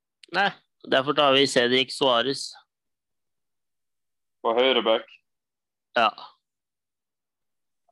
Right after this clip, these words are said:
Speaker 2: Det, jeg synes jo det har blitt nesten litt sånn useriøst.
Speaker 1: Han har spilt bedre enn Bellerin.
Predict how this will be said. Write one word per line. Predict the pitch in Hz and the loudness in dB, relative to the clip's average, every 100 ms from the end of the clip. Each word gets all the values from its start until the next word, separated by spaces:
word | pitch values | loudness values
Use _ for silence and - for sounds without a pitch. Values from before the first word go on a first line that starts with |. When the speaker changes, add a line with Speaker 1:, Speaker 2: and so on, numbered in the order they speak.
| _ - - - | _ -18 -16 -16
Speaker 2:
Det, | 104 113 120 | -12 -2 0
jeg | 107 104 87 113 117 | 0 0 -2 -4 -6
synes | 135 117 120 | -12 -12 -8
jo | |
det | 113 | -6
har | 107 | -6
blitt | 110 110 | -6 -10
nesten | 110 - 110 107 | -12 -14 -16 -14
litt | - | -10
sånn | 107 110 | -10 -10
useriøst. | 107 104 101 - _ _ _ _ _ _ _ _ _ _ _ - - - - - - - | -8 -8 -8 -10 _ _ _ _ _ _ _ _ _ _ _ -20 -20 -20 -20 -20 -6 0
Speaker 1:
Han | 113 | 0
har | |
spilt | 113 147 156 | 2 0 2
bedre | 120 113 | 2 2
enn | 110 | 2
Bellerin. | 110 110 120 | 4 4 4